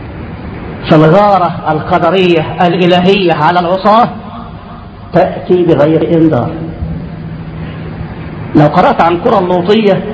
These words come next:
لما خسف الله بهم وجاء جبريل وحملهم بريشة من جناحه إلى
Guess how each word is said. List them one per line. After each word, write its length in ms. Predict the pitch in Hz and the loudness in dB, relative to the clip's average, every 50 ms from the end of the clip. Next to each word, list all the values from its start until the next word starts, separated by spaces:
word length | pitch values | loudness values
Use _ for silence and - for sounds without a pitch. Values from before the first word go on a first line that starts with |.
| - - - - - - - - - - - - - | -8 -10 -10 -12 -12 -12 -12 -12 -14 -14 -12 -4 0
لما 280 | 151 175 175 170 165 | 2 2 4 2 2
خسف 360 | 165 180 196 185 196 170 165 160 | 2 2 2 2 2 0 0 0
الله 220 | 156 170 185 180 | 2 2 2 2
بهم 460 | 170 180 180 175 170 160 135 - - | 2 2 2 2 2 2 0 -2 -2
وجاء 320 | - 160 156 180 202 175 160 | 0 0 2 4 2 2 2
جبريل 220 | 156 170 185 175 | 2 0 2 2
وحملهم 480 | 170 151 - 156 156 175 180 175 180 170 | 2 2 2 2 4 4 4 2 2 2
بريشة 300 | 165 190 208 - 175 160 | 0 0 0 0 2 2
من 140 | 160 156 | 2 2
جناحه 300 | 151 160 160 180 185 - 165 | 4 4 4 4 4 2 2
إلى 140 | 156 151 | 2 2